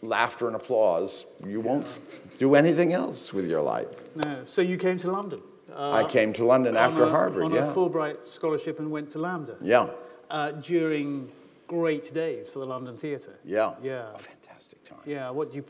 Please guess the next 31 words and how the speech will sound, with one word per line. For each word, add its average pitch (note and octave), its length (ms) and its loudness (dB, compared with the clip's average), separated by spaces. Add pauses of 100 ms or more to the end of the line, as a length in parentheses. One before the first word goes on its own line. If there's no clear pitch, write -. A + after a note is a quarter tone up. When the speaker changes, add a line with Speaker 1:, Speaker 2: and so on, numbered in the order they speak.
Speaker 2:
remember C3+ 380 -8
in A#2 80 -12
particular? A#2+ 420 -14 (420)
Speaker 1:
Well, F3+ 560 6
i-, F#3 60 -8
i-, - 580 -6
uh, B2+ 440 6
the A#2 80 -4
Fulbright, C3+ 640 2 (1120)
Fulbrights C3 580 0
were A#2 100 -6
given A#2 320 -2
to G#2 120 -14
two, D#3 520 -6
uh, F2+ 400 -4
a F2 160 -6 (120)
man, G#2 560 -6
a E2+ 80 -10
boy A2+ 340 2
and G2 80 0
a F2+ 40 -2
girl E2+ 460 -2 (560)
in F#2 100 -14
those F2+ 260 -8
days E2+ 420 -4
to - 120 -14
join G#2 460 -6
the F#2+ 60 -6
D A2+ 160 -8
group. C#2 420 -12 (500)
Uh, D#2 200 -6